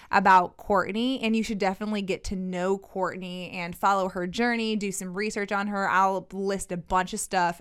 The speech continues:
on A to Z running dot com that you can read up.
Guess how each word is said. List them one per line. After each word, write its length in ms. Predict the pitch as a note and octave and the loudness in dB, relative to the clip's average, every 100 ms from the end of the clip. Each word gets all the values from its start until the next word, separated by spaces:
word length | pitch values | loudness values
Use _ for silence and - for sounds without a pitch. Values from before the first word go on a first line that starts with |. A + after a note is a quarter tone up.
| - | -6
on 320 | F3+ F3 F3 | -4 -4 -6
A 140 | G3 | -4
to 100 | F#3 | -2
Z 140 | F3+ F3+ | -2 -4
running 260 | F3+ F3 | -4 -2
dot 240 | F3 D#3 - | 0 -2 0
com 200 | G#3 G3 | -4 -4
that 80 | |
you 120 | - F#3 | -6 -8
can 80 | |
read 180 | E3 E3+ | -6 -2
up. 220 | E3+ G#3+ | 0 0